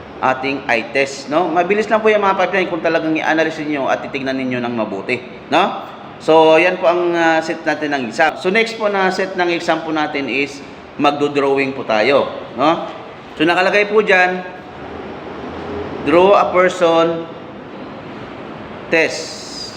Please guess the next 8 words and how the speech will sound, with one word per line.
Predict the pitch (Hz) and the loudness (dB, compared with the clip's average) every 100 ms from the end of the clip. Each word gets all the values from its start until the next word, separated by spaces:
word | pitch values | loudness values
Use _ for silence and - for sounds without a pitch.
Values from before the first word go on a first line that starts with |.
| - - | -14 -4
no? | 123 160 190 - - - | 2 2 2 -6 -12 -6
So, | - | 0
magdo-drawing | 151 151 165 175 208 208 214 | 2 4 4 6 8 6 4
ka | |
po | 208 220 | 4 4
dyan | 196 180 170 | 6 4 4
ng | 160 151 | 0 2
tao. | 180 185 135 131 143 | 2 4 2 0 -2